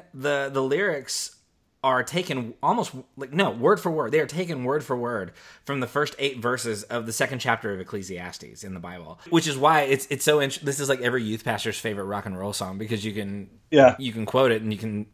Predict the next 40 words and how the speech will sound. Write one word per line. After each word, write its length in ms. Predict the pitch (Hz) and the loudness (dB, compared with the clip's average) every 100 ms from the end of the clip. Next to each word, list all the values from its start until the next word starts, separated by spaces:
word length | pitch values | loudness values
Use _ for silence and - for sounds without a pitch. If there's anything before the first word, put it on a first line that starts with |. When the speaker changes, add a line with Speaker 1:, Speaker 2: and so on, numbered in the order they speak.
| - - | -18 -12
Speaker 1:
sing 220 | - 98 98 | -6 -6 -2
cool, 420 | 110 104 95 - | 0 0 -4 -8
even 220 | 101 90 | -8 -8
though 240 | 90 90 90 | -8 -10 -12
the 120 | 92 | -8
song 200 | - 67 90 | -8 -10 -16
is, 80 | |
like, 140 | 55 - _ - | -16 -20 _ -10
you 120 | 104 | -10
know, 160 | - 92 _ _ _ | -10 -18 _ _ _
<laughs> 400 | - - 98 - | -18 -14 -14 -6
very, 280 | 104 92 90 | -6 -4 -6
very 220 | 85 98 | -4 2
Speaker 2:
Not 140 | 196 | 2
Speaker 1:
old. 60 | 101 | 6
Speaker 2:
favorite. 280 | 175 139 120 | 8 8 6
It's 100 | 156 | 4
not 140 | 127 | 2
a 40 | |
U 120 | 113 104 | 2 0
two 200 | 127 113 | -2 0
song, 440 | 107 98 95 92 | 2 2 2 2
but 180 | 87 - - | 0 0 6
Speaker 1:
That's 180 | - 123 | 8 8
Speaker 2:
except 100 | 113 | 6
maybe 120 | 170 | 4
Speaker 1:
touche. 80 | - | 6
Speaker 2:
second 220 | - - | 2 2
Speaker 1:
It's 100 | - | 0
Speaker 2:
favorite. 160 | - 82 | 2 2
Speaker 1:
not 140 | 139 | -2
a, 40 | 123 | -4
yeah, 380 | 127 113 82 110 | -6 -6 -8 -10
that's 180 | 101 104 | -14 -14
a 20 | 110 - _ | -18 -20 _
good 220 | - 98 | -6 -6
point. 260 | - - - | -8 -14 -12
Good 140 | 101 | -14
point. 280 | - 76 120 | -14 -16 -2
But, 180 | 131 | 0